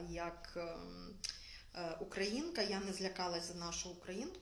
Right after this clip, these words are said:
Україну, за нашу неньку, я злякалась за своїх дітей. А,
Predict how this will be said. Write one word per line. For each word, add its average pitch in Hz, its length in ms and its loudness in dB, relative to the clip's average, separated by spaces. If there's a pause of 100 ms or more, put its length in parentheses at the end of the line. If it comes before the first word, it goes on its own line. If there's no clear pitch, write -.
Україну, 208 760 -2
за 180 160 -2
нашу 175 340 0
неньку, 220 380 -2
я 175 180 0
злякалась 208 560 0
за - 120 0
своїх 170 420 -6
дітей. - 340 -8 (840)
А, 175 300 4